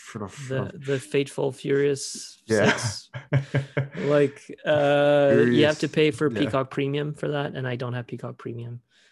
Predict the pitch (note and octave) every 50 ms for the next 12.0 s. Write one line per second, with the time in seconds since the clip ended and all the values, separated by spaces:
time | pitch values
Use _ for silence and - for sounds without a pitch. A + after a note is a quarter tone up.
0 | _ - - - F#2+ G2+ F#2+ F#2 - - - - - - _ - B2 A#2+ C3 A#2+
1 | A#2 A2+ A2 G#2+ G#2 A#2 A2+ A#2 A2+ A2+ A2+ A2 A#2+ - - - D3 D3+ F3 E3+
2 | - - D3 B2+ A#2 A2 A#2 A2+ A2 G#2+ G#2 F#2+ - - G2+ G2 G2 G2 G2 G2
3 | - _ - - - _ _ - E3 F#3+ G3+ G#3+ A#3+ A3+ E3 B2+ - - A#2 A#2+
4 | B2+ B2 - - B2 A#2 A2 G2 F#2 G#2+ A2+ A2+ A2+ - A#2+ G#2+ G2+ - - E3+
5 | - C3+ - A2+ - - - G#2+ G#2 G2+ - - G#2 G2+ G#2 G#2+ A2 G#2+ G#2+ G2
6 | F#2+ G2+ F#2+ - F#2+ G2 G#2 G#2 G2+ G#2 G#2+ G2+ G2+ G2 F#2+ G2 G2+ G#2 G#2 G#2
7 | G2+ F#2+ - G#2 A2 G#2+ G#2 G2+ F#2+ F#2 _ _ _ _ - G2+ G#2 A2 A2 G#2
8 | F#2 G2 G2+ G#2 - - A2 G#2 G2+ G2+ G2+ G2+ F#2+ F#2+ - - G2+ G2 E2 G2+
9 | A2 A2 G#2+ - - D2+ - - F2 G2+ G2 E2 G#2 A#2+ B2+ A#2 G2+ G2+ - -
10 | - A#2+ B2 B2+ B2 G#2 - A#2 G#2+ G2+ G2 G2+ G2+ G2 F#2 F2+ F2+ F#2+ F#2 F#2+
11 | G2+ G#2 D#3+ D#3+ E3+ F3 E3+ E3 D#3+ D#3 D3+ - G2+ F#3 - G2+ G2+ G3+ -